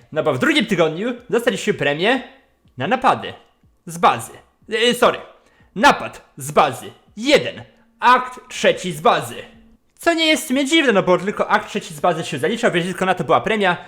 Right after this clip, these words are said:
raz dwa hajs i raz dwa R P. Niby spoko, bo z napadu można było dostać, e, ponad cztery bańki, ale z drugiej strony, komu chce się robić akt trzeci z bazy?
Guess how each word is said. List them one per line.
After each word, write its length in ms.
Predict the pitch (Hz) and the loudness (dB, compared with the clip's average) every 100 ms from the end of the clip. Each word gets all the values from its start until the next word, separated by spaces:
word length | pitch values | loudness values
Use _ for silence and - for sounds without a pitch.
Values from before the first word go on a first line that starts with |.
| - | -2
raz 240 | 160 143 | 0 0
dwa 160 | 127 131 | -2 0
hajs 340 | 170 208 - | 2 0 0
i 40 | 160 | 0
raz 200 | 147 127 | 0 0
dwa 160 | 139 | 0
R 140 | 123 120 | 0 0
P. 160 | 90 - _ _ - | -4 -6 _ _ -6
Niby 200 | 349 - | -4 -4
spoko, 360 | - 233 240 247 | 0 -2 0 0
bo 140 | 160 | 0
z 60 | 147 | -2
napadu 280 | 190 165 | -2 -2
można 240 | 151 131 135 | -4 -4 -4
było 180 | 147 131 | -2 -2
dostać, 420 | 156 151 135 - _ _ | -2 -4 -6 -10 _ _
e, 100 | - | -8
ponad 260 | 123 175 - | -2 -2 -2
cztery 220 | - 139 | 0 -2
bańki, 540 | 113 190 208 247 240 - _ | 0 -2 -2 -6 -8 -12 _
ale 300 | 151 185 208 | 0 2 2
z 40 | 190 | 0
drugiej 240 | 220 233 | -4 -4
strony, 420 | 233 190 196 247 240 - _ _ - | -2 -2 -2 -4 -6 -20 _ _ 0
komu 340 | 269 294 311 | 4 4 4
chce 260 | - - 247 | 0 0 2
się 160 | 233 | 4
robić 380 | 208 165 226 - - | 2 2 -6 -8 -2
akt 340 | 226 233 - | 0 0 -4
trzeci 360 | - 247 240 233 | -4 0 0 -2
z 60 | 180 | 4
bazy? 400 | 226 139 107 | 4 4 -2